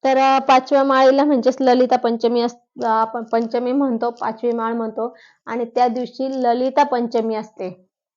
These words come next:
नवरात्रातली जी पंचमी असते, शारदीय नवरात्रातली, तर ती ललिता पंचमी असते. आणि ती ललिता पंचमी म्हणजे ललिता देवीचा उत्सव असतो. तर ललिता देवीचा तो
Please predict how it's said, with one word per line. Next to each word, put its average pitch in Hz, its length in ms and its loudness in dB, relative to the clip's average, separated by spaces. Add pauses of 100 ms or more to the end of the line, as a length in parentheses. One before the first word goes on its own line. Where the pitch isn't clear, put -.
नवरात्रातली 233 800 -2
जी 233 140 -6
पंचमी 220 520 -6
असते, 233 320 -4
शारदीय 214 420 -4
नवरात्रातली, 208 800 -8 (500)
तर 262 40 -4
ती 269 600 -6
ललिता 254 480 0
पंचमी 240 500 -2
असते. 220 280 -6
आणि 214 200 -4
ती 247 200 -8
ललिता 240 340 0
पंचमी 247 360 0
म्हणजे 247 360 4
ललिता 233 380 4
देवीचा 233 400 2
उत्सव 240 320 2
असतो. 226 300 0 (440)
तर 269 40 2
ललिता 285 440 2
देवीचा 277 400 2
तो 277 180 2